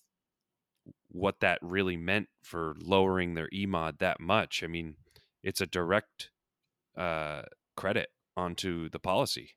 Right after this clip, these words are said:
So, you know, point eight E mod is point two, you know, twenty percent lower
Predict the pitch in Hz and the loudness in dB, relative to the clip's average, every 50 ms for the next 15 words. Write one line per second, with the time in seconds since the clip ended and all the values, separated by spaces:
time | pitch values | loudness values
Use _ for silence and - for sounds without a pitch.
0 | _ - - - 101 92 90 85 80 76 - _ _ _ _ - - - 92 87 | _ -12 -2 0 2 2 2 2 0 -4 -10 _ _ _ _ -16 -8 -6 -4 -2
1 | 82 80 - - 117 104 98 - - 95 104 101 - _ _ _ - 95 107 123 | -2 -2 -4 -2 -2 -2 -2 0 0 2 2 2 0 _ _ _ -6 -2 0 2
2 | 113 87 85 87 92 98 98 - _ _ _ _ _ _ _ _ _ _ - - | 2 4 4 2 2 0 -2 -10 _ _ _ _ _ _ _ _ _ _ -6 -4
3 | 87 85 82 80 - - - - - _ _ - - - 101 104 104 104 - _ | -2 -2 -2 -4 -4 -4 -6 -6 -10 _ _ -20 -10 -4 0 0 0 0 -2 _
4 | _ _ _ _ _ _ _ _ _ _ _ - - - 110 117 117 104 101 98 | _ _ _ _ _ _ _ _ _ _ _ -12 -6 -2 0 0 0 0 0 -4
5 | - _ _ - 92 92 92 92 95 - - 107 104 101 - 98 87 - 107 110 | -6 _ _ -8 -4 -2 -2 -2 -2 0 0 2 2 2 0 -2 -2 0 0 2
6 | 110 104 - _ _ _ - - - - - - _ _ _ - 92 95 101 107 | 0 0 -2 _ _ _ -20 -20 -20 -20 -20 -20 _ _ _ -4 4 6 8 10
7 | 104 104 98 101 110 98 | 10 10 8 6 4 2